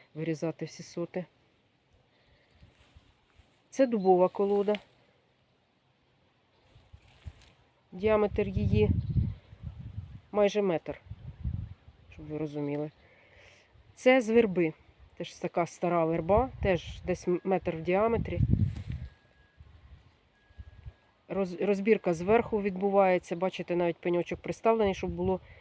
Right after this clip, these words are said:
зручніше, бо колода таки висока. Ну, ось навесні ми заселяємо в ці колоди бджіл. В основному це рої засипаються туди. І там вони розвиваються цілий сезон, будують соти, носять мед.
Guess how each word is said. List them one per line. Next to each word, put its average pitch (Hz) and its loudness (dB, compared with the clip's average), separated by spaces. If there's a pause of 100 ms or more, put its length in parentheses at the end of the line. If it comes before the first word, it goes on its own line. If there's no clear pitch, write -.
(240)
зручніше, 190 0
бо 151 -6
колода 170 -2
таки - -8
висока. 156 -6 (2250)
Ну, 339 4
ось 320 4
навесні 277 6
ми 233 6
заселяємо 214 4
в - -6
ці - -4
колоди 175 2 (600)
бджіл. 262 6 (260)
В - 0
основному 233 10
це 196 6
рої 196 4 (1300)
засипаються 208 4
туди. 202 2
І 226 -4
там 277 4
вони 226 8
розвиваються 240 6
цілий 214 4
сезон, 196 4
будують 202 2
соти, 247 4
носять 196 2
мед. 233 4